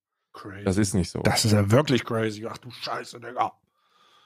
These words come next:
Speaker 2: Und die Zahlen
Speaker 1: Stell dir
Speaker 2: sind
Speaker 1: vor.
Speaker 2: überall, also sind deckungsgleich, ne? So die, die Ursachen, die Ursachen für das Aussterben von, von Vögeln sind vornehmlich in Deutschland, ähm, wi-, freilaufende Katzen. Ich möchte, wenn ihr Katzen habt und die, und die rauslasst oder so,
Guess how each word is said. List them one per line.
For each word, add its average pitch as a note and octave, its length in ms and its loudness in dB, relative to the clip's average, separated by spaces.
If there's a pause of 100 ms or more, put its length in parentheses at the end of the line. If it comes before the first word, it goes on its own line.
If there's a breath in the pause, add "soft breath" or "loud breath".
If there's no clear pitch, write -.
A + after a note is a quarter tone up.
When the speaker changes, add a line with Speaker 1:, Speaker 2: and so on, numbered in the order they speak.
(180 soft breath)
Speaker 2:
Und C#3+ 100 6
die D#3+ 80 6
Zahlen F3 200 6
Speaker 1:
Stell F#3+ 120 6
dir E3 80 6
Speaker 2:
sind D#3+ 80 6
Speaker 1:
vor. - 100 6
Speaker 2:
überall, D3+ 360 8
also C3 160 4
sind B2+ 220 4
deckungsgleich, A#2+ 680 4
ne? A2 240 4
So A2+ 120 4
die, A2+ 300 4
die A2 200 4
Ursachen, B2 600 4
die A2+ 120 0
Ursachen A#2+ 480 4
für A2 440 6
das G#2+ 220 0
Aussterben A2 540 4
von, G#2+ 420 2
von A2+ 200 2
Vögeln A#2+ 500 4 (460 soft breath)
sind A2+ 320 4
vornehmlich B2+ 760 4
in A#2+ 160 6
Deutschland, A2 760 4
ähm, G#2+ 380 2
wi-, A2+ 340 2
freilaufende A2 600 4
Katzen. D3 280 0
Ich B2 120 6
möchte, D#3 240 4
wenn A#2+ 100 6
ihr B2 200 4
Katzen G2 420 0
habt - 180 0
und G#2 160 2
die, G#2 220 6
und G#2+ 160 4
die G#2+ 80 4
rauslasst G2 440 4
oder F2+ 180 2
so, F2 160 2